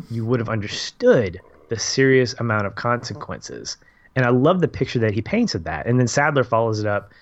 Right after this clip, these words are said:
when he's, you know, when Hammond's asking her, he says, she says, "How can you know anything about an extinct ecosystem? You really can't. These are living creatures that don't know what century they're in, and they'll defend themselves violently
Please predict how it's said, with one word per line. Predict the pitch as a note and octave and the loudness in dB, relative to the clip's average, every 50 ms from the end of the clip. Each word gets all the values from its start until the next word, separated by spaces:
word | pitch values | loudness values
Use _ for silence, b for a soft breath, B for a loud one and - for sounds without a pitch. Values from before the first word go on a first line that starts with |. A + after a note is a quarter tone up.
| b b b b | b b b b
when | - A2+ | -6 -2
he's, | A2+ B2 A#2 G#2+ - - _ - | -2 0 -2 -2 -4 -10 _ -14
you | - A#2 | -10 -8
know, | G#2 G2+ | -6 -6
when | G2+ G2 | -6 -4
Hammond's | G#2+ A#2+ A2+ A2 G#2 G#2+ | -4 -2 -2 0 0 0
asking | G2 F#2+ - - G#2 G2 | 0 -2 -4 -6 -8 -4
her, | F#2+ A#2 A#2+ G#2+ | -2 0 0 0
he | G#2+ G#2+ | 0 0
says, | G2+ A2+ A2 G#2+ G2+ - b b b b b b b b b b _ - | 0 0 0 0 0 -4 b b b b b b b b b b _ -2
she | - C3+ | 0 0
says, | A#2+ - B2 - B B B B B | 2 2 0 -2 B B B B B
"How | - - G#3 | -4 -4 -4
can | - - G3 F3+ | 0 2 2 4
you | E3+ | 4
know | D#3 | 2
anything | C3 B2 C3+ C#3 C3+ - B2+ B2 | 4 4 2 2 4 2 2 2
about | A#2 G#2+ G2+ G2+ G2+ | 2 2 2 0 0
an | G2+ | -2
extinct | G2+ G2+ - - - G2+ F#2+ F#2+ - _ - - | -6 -6 -8 -8 -8 -8 -8 -8 -12 _ -8 -6
ecosystem? | D#3+ - D3+ A2+ - - - - - F2 E2+ | 0 2 2 0 0 -2 -10 -12 -12 -10 -6
You | F#2+ A#2 A#2+ | -2 0 2
really | B2+ B2+ B2 A2 | 4 2 2 0
can't. | - - - D#3 G2 - - G2+ - - | -2 -2 -2 -2 -4 -4 -8 -14 -10 -2
These | A#2 A#2 A#2 A2+ | 0 0 0 2
are | G2 G2 | 0 0
living | G2 G2 G#2+ B2 D3+ F#3+ F#3+ | 0 2 2 4 4 4 2
creatures | - - A#2+ G#2 F#2+ - G#2 G#2+ G2+ | 2 2 0 0 2 0 0 -2 -2
that | - - - | -4 -6 -4
don't | - A#2 G#2 | -2 -4 -2
know | G2 A2 G2 | -2 -4 -4
what | F#2+ G2+ A2+ B2+ B2 | -2 0 -2 0 0
century | - - D3+ D#3 - - A#2 G#2+ | 0 0 0 2 2 2 2 2
they're | G2 F#2+ | 2 0
in, | F2+ F#2 F2+ F#2 F#2 F#2+ b b b b b b b b b - | -2 -2 -4 -4 -6 -6 b b b b b b b b b -2
and | A#2 G#2+ G#2+ A2 | 0 2 4 4
they'll | A2+ B2+ D3 D#3+ D#3 | 4 6 6 4 4
defend | C#3+ C#3+ C3 - - F#3+ G3 F#3+ E3+ | 2 0 -2 -2 -2 0 2 2 2
themselves | C#3+ B2 A2+ - A2+ G2+ G2+ G#2+ G#2+ - | 2 0 0 0 2 2 2 2 0 -2
violently | A2 G#2+ A2 G#2+ A#2+ B2 A#2 A#2 G#2 G2 F#2 F#2 | 0 0 2 4 4 4 2 2 -2 -6 -6 -6